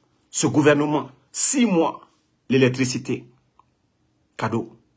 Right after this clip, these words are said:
l'eau, cadeau, transport public, cadeau. Ce gouvernement-là l'a fait ici. Vous, bande de vauriens, et même ces factures-là, ils essayent de récupérer ça avec la population. Vous n'avez pas honte ? Vous, vous n'avez pas honte ?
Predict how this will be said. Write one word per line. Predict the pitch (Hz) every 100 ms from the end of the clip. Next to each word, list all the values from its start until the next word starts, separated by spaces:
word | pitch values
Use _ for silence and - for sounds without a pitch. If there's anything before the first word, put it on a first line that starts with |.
| -
l'eau, | 123 117
cadeau, | - 131 131 131 - _ _ _ _ _ -
transport | 185 165 185 -
public, | 120 127 127
cadeau. | - 381 311 - _ _ _ _ _
Ce | -
gouvernement-là | 123 113 123 110 113 98
l'a | 87
fait | - 101
ici. | 92 - _ _ _ _ _ _ -
Vous, | 123 147
bande | 113 - 143 131
de | 120
vauriens, | - - 147 135 135 120 - _ _ _ _
et | 135
même | 110 139
ces | 143 113
factures-là, | - 123 - - 120 92 - -
ils | 139 131
essayent | 131 - -
de | 117
récupérer | 123 123 127 131
ça | 127
avec | 95 - -
la | 87
population. | - - 95 - - _ _ _ -
Vous |
n'avez | 139 123
pas | 127 147
honte ? | 117 123 - _ _ _ _ _ _ _ _ _ _ -
Vous, | 214 339
vous | 180
n'avez | 160 143
pas | 139 180
honte ? | 143 147 - -